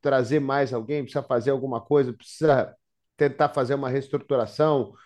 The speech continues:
Washington Wizards, o que que vai fazer? Né? Ah, o, o pró-, o próprio, o, o Indiana Pacers já falou, né? Mas, é, bom, os outros aí nem se fala, né? Magic,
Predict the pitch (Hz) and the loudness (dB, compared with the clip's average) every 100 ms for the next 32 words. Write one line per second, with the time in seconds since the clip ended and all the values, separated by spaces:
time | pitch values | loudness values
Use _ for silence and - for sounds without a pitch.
0 | _ _ 156 170 - 156 139 175 156 135 | _ _ 4 4 4 0 0 0 0 -2
1 | 117 139 170 151 143 143 143 117 110 151 | -4 -2 -2 -2 0 0 0 -2 2 2
2 | 131 127 _ _ - 135 131 107 85 82 | 2 -2 _ _ -10 -4 -2 -4 -4 0
3 | 120 110 104 80 - 120 127 117 107 107 | 2 2 -2 -8 -10 -4 -2 -2 -4 -6
4 | 160 - 147 - 233 247 - 147 - 135 | -4 -4 -6 0 0 0 -6 -12 -6 -6
5 | 123 139 139 139 135 156 151 139 120 139 | -2 -2 2 2 2 0 0 -6 0 -2
6 | 139 120 110 147 117 104 123 127 _ _ | 0 0 4 4 4 2 -4 -6 _ _
7 | _ 113 117 113 - 127 120 107 92 - | _ -2 0 0 2 4 6 4 0 0
8 | 165 120 107 175 208 175 127 131 156 165 | 2 2 2 2 2 -2 0 0 2 0
9 | 165 165 131 - 107 101 110 110 107 123 | -4 -6 -6 2 2 2 0 -4 -2 -2
10 | 107 - 113 98 82 | -2 -4 -2 -2 -4